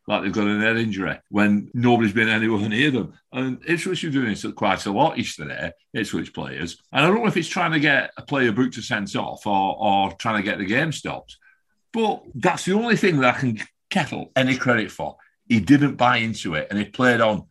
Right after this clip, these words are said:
two or three times when they'd gone down. And, and they jumped up 'cause there was nothing wrong with them. I mean, one guy, he looked like he was ready to go to A and E, you know, at Wigan Infirmary.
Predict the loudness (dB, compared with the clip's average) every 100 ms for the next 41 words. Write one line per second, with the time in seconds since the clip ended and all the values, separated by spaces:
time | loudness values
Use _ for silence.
0 | _ 0 2 2 -2 -6 -2 0 0 -2
1 | -2 0 -2 -2 -4 0 2 2 0 -8
2 | -20 _ _ _ -2 0 0 2 2 2
3 | 0 -2 -2 -2 -4 -6 -4 -4 -6 -8
4 | -6 -6 -4 0 0 0 -4 -2 0 2
5 | 0 0 0 0 0 0 0 -4 -4 -2
6 | -4 -4 -4 -2 0 0 -2 -2 -2 -2
7 | -4 2 6 6 4 -2 -8 -2 0 2
8 | 2 4 4 4 -2 -2 0 2 2 0
9 | 0 -2 -6 -6 -4 0 -2